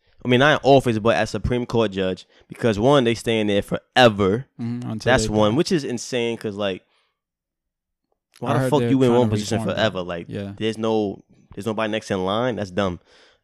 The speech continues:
Speaker 1: Um, so, I mean, we gotta kill these niggas then.
Speaker 2: <laughs>
Speaker 1: That's it. Um, two, he's made statements like the president should never be on trial for anything, never be investigated.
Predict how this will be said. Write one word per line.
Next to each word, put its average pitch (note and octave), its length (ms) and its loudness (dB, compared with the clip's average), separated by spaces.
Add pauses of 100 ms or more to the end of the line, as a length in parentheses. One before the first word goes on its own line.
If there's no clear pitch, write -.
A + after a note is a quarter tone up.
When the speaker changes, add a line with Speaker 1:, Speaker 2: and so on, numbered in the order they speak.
Speaker 1:
Um, F#2+ 440 0
so, A2+ 160 -2
I B2+ 40 2
mean, A#2+ 280 2
we A#2 80 -4
gotta C3+ 120 4
kill E3 160 0
these A#2+ 120 -2
niggas F#2 200 -4
then. F2 240 -10 (380)
Speaker 2:
<laughs> D3+ 760 0 (300)
Speaker 1:
That's G#2 160 0
it. G3 220 4 (420)
Um, G#2+ 520 4 (360)
two, G#3 480 8 (640)
he's A#3 500 -2
made G3 240 0
statements F3 460 -4
like D#3 180 -2
the B2 80 -8
president D#3+ 680 -2
should B2+ 280 -4
never C3 400 2
be B2+ 160 2
on B2 160 2
trial B2 320 0
for - 120 -12
anything, A#2 580 -4
never A#2 180 -2
be A#2 160 -4
investigated. A2 840 0